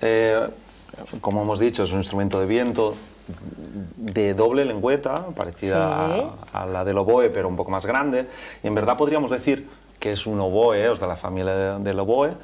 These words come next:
Speaker 2: Ajá.
Speaker 1: pero un oboe más grande, por la necesidad, necesidad simplemente de tener notas más graves, ¿vale? Cuando,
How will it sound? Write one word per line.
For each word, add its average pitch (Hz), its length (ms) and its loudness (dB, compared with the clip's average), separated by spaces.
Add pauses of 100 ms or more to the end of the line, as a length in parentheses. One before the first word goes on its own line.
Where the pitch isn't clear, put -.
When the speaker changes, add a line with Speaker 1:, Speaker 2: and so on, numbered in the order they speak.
(120)
Speaker 2:
Ajá. - 120 -2
Speaker 1:
pero 113 140 4
un 117 60 -2
oboe 120 280 0 (120)
más 127 240 -2
grande, 95 400 -6 (440)
por 107 120 2
la 101 120 0
necesidad, 110 680 2
necesidad 107 440 -4
simplemente 117 420 -2
de 135 60 -2
tener 113 440 -4 (240)
notas 104 280 -4
más 101 220 -6
graves, 85 440 -8 (160)
¿vale? 156 260 0
Cuando, 92 460 -2